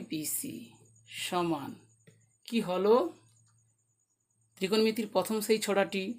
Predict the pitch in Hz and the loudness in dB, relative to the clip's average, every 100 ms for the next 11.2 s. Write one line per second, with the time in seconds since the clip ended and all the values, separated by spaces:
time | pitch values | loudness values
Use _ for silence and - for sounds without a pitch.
0 | - _ - - 180 190 214 220 202 196 | -14 _ -12 -4 2 4 6 4 4 2
1 | 196 208 202 202 170 165 190 - 160 180 | 0 -2 -2 -2 2 4 4 0 -6 -6
2 | - 196 190 185 - 160 165 185 170 226 | -4 -4 -4 -6 -8 -2 2 2 -2 -12
3 | 170 180 180 165 165 175 175 170 - _ | -8 -6 -6 -4 0 0 0 -2 -6 _
4 | _ _ _ _ _ - 165 - 196 185 | _ _ _ _ _ -6 -4 2 2 2
5 | - - 175 170 - _ _ _ _ - | -4 -2 -2 -2 -6 _ _ _ _ -6
6 | 165 165 165 165 - - 156 160 160 156 | -2 0 0 -2 -8 -8 -2 0 0 0
7 | 165 165 160 160 156 156 - - - 147 | 0 2 0 0 0 -2 -2 -4 -4 -4
8 | - - _ _ _ _ _ _ _ _ | -6 -14 _ _ _ _ _ _ _ _
9 | _ - 190 214 170 170 208 185 160 185 | _ 2 6 6 2 2 2 2 0 0
10 | 196 202 190 180 185 180 170 165 156 135 | 4 4 4 2 0 -2 0 0 0 -2
11 | - | -8